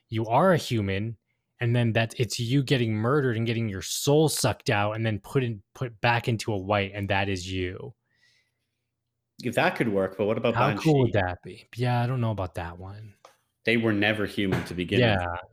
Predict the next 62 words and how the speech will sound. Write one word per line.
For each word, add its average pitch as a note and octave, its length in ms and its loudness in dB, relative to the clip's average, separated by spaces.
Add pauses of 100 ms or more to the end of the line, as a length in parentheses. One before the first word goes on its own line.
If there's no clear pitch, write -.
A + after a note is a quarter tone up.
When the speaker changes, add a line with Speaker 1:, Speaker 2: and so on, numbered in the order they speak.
Speaker 1:
so A2 520 0
maybe B2 320 2
it B2+ 240 4
would - 0 -
Speaker 2:
Although A#2+ 220 4
Speaker 1:
be B2 60 2
Speaker 2:
I A#2+ 160 4
am A2+ 160 4
Speaker 1:
then, A#2+ 80 0 (300)
Speaker 2:
so A2 380 -4
Speaker 1:
that A#2+ 140 0
Speaker 2:
looking D3 100 0
Speaker 1:
might C#3+ 180 2
be C3+ 140 2
the - 0 -
Speaker 2:
forward A#2+ 160 2
Speaker 1:
most A2+ 320 2
Speaker 2:
to - 80 -12 (100)
the G#2 60 2
cutscene G2 440 -2
of F2+ 140 -8
the F2+ 420 -4
Wraith. F2 520 -8 (520)
You A#2 180 6
know G#2 360 4
Speaker 1:
Oh, G2 60 0
Speaker 2:
that F#2 140 2
Speaker 1:
yeah, G2 120 -2
Speaker 2:
crap F#2 260 0
with F#2 140 -6
the F#2 100 -10
Speaker 1:
yeah. - 120 -8
Speaker 2:
chains. F2+ 560 -6
Speaker 1:
Oh, C3+ 60 4
yeah, C#3+ 160 4
no, C#3+ 140 4
if A2+ 80 0
they D#3+ 120 4
don't G3+ 160 6
do E3 180 4
a, A2+ 180 -2
if C3 160 -2
he F#3 120 2
doesn't F3+ 240 4
do C#3 160 0
a A2+ 40 -2
whole C3 360 -2
Hellraiser C#3 1000 0
thing, D3 600 2
I'll C3 160 2
be B2 160 0
very A2+ 280 0
disappointed. G#2+ 580 -4
If A2+ 100 0
it's C#3 80 2
not C#3+ 80 4
Speaker 2:
Malek C#3 200 4
Speaker 1:
just - 60 -10
an B2 60 -2
Speaker 2:
meets A#2+ 240 4
Hellraiser. A2 480 4
Speaker 1:
entire, G#2+ 240 -2